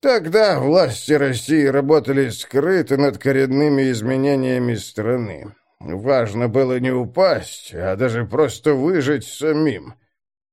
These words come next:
Отсюда выходило осознание в срочнейшей необходимости родной науки, технопарков, собственных производств, школы управленцев, образования, здравоохранения,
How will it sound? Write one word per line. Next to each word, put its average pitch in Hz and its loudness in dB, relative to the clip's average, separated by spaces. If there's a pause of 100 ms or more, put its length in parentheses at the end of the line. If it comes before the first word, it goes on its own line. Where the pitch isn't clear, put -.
(200)
Отсюда 127 0 (100)
выходило 127 0
осознание 139 0
в 110 -8
срочнейшей 131 -2
необходимости 131 -2
родной 131 0
науки, 131 0
технопарков, 139 -2
собственных 147 -2
производств, 135 0
школы 151 2
управленцев, 127 2
образования, 131 2
здравоохранения, 139 0